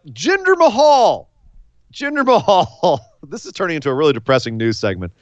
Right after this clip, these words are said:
Jinder Mahal is looking forward to healing from his knee surgery. You may remember he ruptured his patellar tendon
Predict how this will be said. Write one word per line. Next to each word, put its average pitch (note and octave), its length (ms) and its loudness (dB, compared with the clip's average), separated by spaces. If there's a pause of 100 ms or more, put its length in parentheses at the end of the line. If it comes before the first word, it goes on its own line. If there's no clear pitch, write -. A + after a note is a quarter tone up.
(360)
Jinder E4 380 2
Mahal G3 640 4
is D3 120 -4
looking F3+ 220 -6
forward F3 300 0
to C#3 40 -2
healing B3 440 -2
from G#3+ 120 0
his E3 140 -2
knee F3+ 200 0
surgery. C#3 440 2
You B2 220 -2
may C3 100 4
remember C3+ 260 4
he A#2+ 140 0
ruptured D3 320 2
his C#3 140 0
patellar F#3+ 440 2
tendon E3 460 0